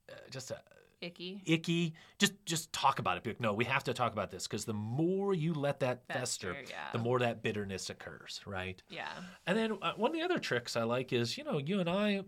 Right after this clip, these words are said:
Speaker 1: if you're like, "Hey, let's go to some event," and then we're like, "Okay, zero to five.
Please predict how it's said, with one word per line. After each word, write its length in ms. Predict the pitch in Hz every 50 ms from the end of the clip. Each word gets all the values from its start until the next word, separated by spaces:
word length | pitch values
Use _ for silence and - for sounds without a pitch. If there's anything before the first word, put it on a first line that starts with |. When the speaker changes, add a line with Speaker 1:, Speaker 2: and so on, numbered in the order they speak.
| - -
Speaker 1:
if 180 | 151 143 -
you're 100 | 170 156
like, 160 | 147 147 143 -
"Hey, 240 | 180 233 233 220
let's 220 | 220 214 220 220 -
go 240 | - 165 170 175 185
to 460 | 170 - - 156 147 147 139 131 123 - - _ - - _ _ _ _ _ _ _ - -
some 280 | - - - 147 123
event," 480 | 123 110 98 117 117 98 87 - - - - - - - - - - - - _
and 160 | - 143 143 139
then 140 | 143 143 -
we're 200 | 135 135 135 135
like, 220 | 135 131 127 120 123
"Okay, 300 | 123 131 - 240 269 160
zero 360 | 123 117 131 127 131 147 147
to 60 | 151
five. 500 | - - 196 226 226 135 - - - -